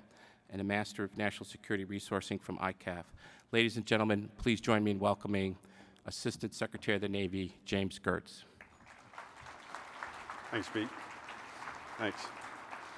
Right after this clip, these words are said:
Speaker 2: Guys, hear me all right? Awesome. Morning, morning. How you doing?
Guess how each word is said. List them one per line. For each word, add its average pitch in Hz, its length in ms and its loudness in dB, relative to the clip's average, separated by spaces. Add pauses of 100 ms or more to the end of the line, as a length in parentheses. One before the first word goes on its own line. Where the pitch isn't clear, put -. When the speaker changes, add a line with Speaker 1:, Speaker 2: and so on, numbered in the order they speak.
(1000)
Speaker 2:
Guys, 156 180 12
hear 185 140 12
me 196 100 12
all 202 120 12
right? 214 180 12 (1400)
Awesome. 131 400 12
Morning, 135 260 8
morning. 139 260 12
How 127 120 12
you 135 120 12
doing? 127 280 12